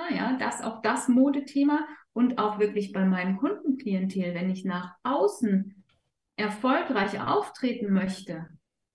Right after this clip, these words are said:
mit meinem Team, mit meinen Mitarbeitern, in meinen Online-Videos, Online-Sichtbarkeit, auf der Bühne, im Vortrag, in der Präsentation,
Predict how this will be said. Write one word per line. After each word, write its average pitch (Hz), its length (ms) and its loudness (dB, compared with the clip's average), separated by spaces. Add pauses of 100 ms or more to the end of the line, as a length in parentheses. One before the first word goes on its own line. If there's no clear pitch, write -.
(800)
mit 208 240 -2
meinem 190 300 2
Team, 277 360 4
mit 190 180 2
meinen 190 240 2
Mitarbeitern, 185 840 0
in 202 200 -2
meinen 190 280 2
Online-Videos, 190 920 2
Online-Sichtbarkeit, 190 1000 -2
auf 202 200 -4
der 208 120 0
Bühne, 269 340 4
im 196 140 0
Vortrag, 262 380 -2
in 190 100 0
der 190 80 2
Präsentation, 196 960 -4